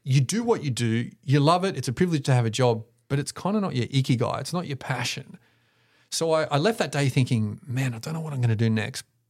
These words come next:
but it's gonna be awesome, whatever it is." And then Thursday the tenth of May, I'm hosting it. Thursday the tenth of May twenty eighteen, this is.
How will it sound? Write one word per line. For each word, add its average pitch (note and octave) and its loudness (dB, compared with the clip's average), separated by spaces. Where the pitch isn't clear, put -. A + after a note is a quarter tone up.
but A#2+ -2
it's A2 -8
gonna B2 -8
be E2 -12
awesome, - -12
whatever - -12
it - -14
is." - -18
And C3+ 4
then C#3+ 6
Thursday A3 4
the D#3 0
tenth C#3+ -2
of A#2+ 0
May, A#2+ 4
I'm A2+ 0
hosting B2+ 0
it. A2 -4
Thursday F#3 2
the D#3+ 0
tenth D#3+ 0
of C3+ -8
May B2 2
twenty C3+ 0
eighteen, A2 0
this - -8
is. B2+ -4